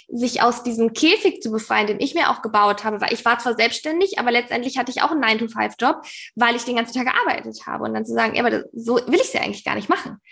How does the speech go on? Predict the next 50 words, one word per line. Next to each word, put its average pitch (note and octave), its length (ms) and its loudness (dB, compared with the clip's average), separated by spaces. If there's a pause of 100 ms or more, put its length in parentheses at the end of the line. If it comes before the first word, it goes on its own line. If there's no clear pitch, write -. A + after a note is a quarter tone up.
(320)
Ich C#4+ 160 4
will B3+ 100 6
die A3 100 4
Freiheit - 760 0
haben, A#3+ 420 2 (320)
mir C4 180 4
meine A#3+ 300 2
Tage C4 480 0
so A#3 120 -4
zu A#3+ 180 -12
gestalten, A3+ 500 -2
wie A3 80 -6
ich A3 180 -10
sie A3 80 -4
mir G#3 200 -2
gestalten, A3+ 800 -2 (680)
ja, D#4 140 2 (200)
wie A3+ 200 -2
sie B3 140 4
mir B3 160 4
einfach A#3 320 -6
gut - 220 -6
tun. - 260 -12 (460)
Ne, C#4 100 4 (120)
d-, - 60 -6 (100)
d-, - 80 -6 (120)
das, A3+ 140 2 (140)
das B3 200 2
ist C4 120 -2
auf G#3 80 2
jeden A3 200 2
Fall A#3 100 -2
ein A3 100 2
riesiges B3+ 600 4
Thema, B3 400 0
nicht A#3 380 0
so A#3 100 0
dogmatisch G#3+ 720 0
zu B3 140 -6
werden B3 240 2
mit A3+ 160 -6
dem, A3 120 0
was A3+ 140 -2
wir A3 100 0
denken, A3 260 0
wir A3 80 4
müssten A#3+ 340 2
jetzt B3+ 200 -2
alles A3 280 -2
tun, C#4+ 400 2